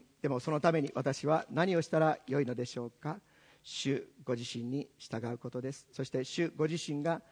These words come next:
私たちに対して抱いていてくださるその計画を受け取って、そのご計画に目を留めて生きることです。他の人の期待ではなく、主ご自身の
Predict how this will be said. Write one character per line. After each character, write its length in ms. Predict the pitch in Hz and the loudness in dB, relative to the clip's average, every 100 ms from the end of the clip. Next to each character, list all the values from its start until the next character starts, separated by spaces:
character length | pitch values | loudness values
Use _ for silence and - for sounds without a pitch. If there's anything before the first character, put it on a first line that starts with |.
| - - | -20 -14
私 260 | - 135 139 | -4 0 2
た 120 | 131 | 2
ち 100 | - | -2
に 120 | 127 | -6
対 220 | 123 151 147 | 0 0 0
し 100 | - | -2
て 320 | 180 170 - | 2 2 0
抱 220 | 127 131 139 | -2 2 2
い 60 | |
て 100 | 139 | 0
い 60 | 139 | -4
て 100 | 156 | -4
く 100 | 170 | -2
だ 120 | 165 | -2
さ 140 | 175 | -2
る 80 | 165 | -4
そ 120 | - | -2
の 120 | 160 151 | -4 -2
計 180 | 180 | -2
画 160 | 175 170 - 185 | 0 -2 -2 -4
を 60 | |
受 220 | - - | -2 0
け 40 | 175 | 0
取 180 | 202 196 | 0 -4
っ 140 | - | -4
て、 200 | 190 190 - - | -2 -2 -8 -20
そ 200 | - - | -4 2
の 220 | 214 220 - _ _ | 4 2 -2 _ _
ご 140 | - 135 | -4 0
計 220 | 160 151 | 4 4
画 300 | 147 139 151 | 4 -2 -2
に 200 | 160 - - | -4 -6 -4
目 140 | 135 | -2
を 80 | 120 | -2
留 240 | 117 123 127 | -2 -4 -4
め 60 | |
て 320 | - 175 160 - _ | -2 0 0 -2 _
生 80 | 120 | -14
き 140 | - 123 | -6 -4
る 100 | 131 | -4
こ 120 | 123 | -6
と 100 | 117 | -6
で 120 | 139 | -6
す。 140 | - - - - - | -10 -16 -20 -16 -8
他 220 | 123 117 | -2 0
の 120 | 147 | 0
人 220 | 143 - 175 | -2 2 2
の 120 | - | 2
期 160 | - | -2
待 240 | 143 147 - - | 2 2 0 -2
で 80 | 139 | 0
は 100 | 123 | 0
な 140 | 127 | -2
く、 260 | - 175 - | -4 -4 -4
主 420 | - - 208 202 - | -12 -6 -2 -2 -2
ご 80 | - | -4
自 240 | 147 147 139 | -4 -4 -4
身 60 | |
の 220 | 143 156 | 0 -2